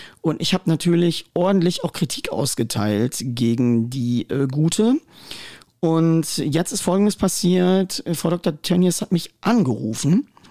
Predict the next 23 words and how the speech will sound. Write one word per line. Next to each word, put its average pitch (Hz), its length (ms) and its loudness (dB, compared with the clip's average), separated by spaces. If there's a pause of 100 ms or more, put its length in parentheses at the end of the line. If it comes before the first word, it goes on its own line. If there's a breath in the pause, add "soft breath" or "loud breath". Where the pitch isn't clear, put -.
(640 loud breath)
Und, 147 460 2
äh, 151 320 0
ich - 140 -4
war 208 120 2
zufällig 202 340 0
am 175 100 2
Telefon 208 560 2
und 165 280 0
sagte - 240 -6
so, 185 80 2
„Ja, 190 140 2
hallo.“ 208 440 2 (580 loud breath)
Äh, 165 180 0
wir 156 200 0
hatten 220 240 2
ein 175 240 4
sehr 208 560 2 (520)
respektvolles 196 720 0
Gespräch, 165 580 -2 (240)
auch 170 160 0
nur 196 260 6
ein 202 120 4
kurzes, 208 640 0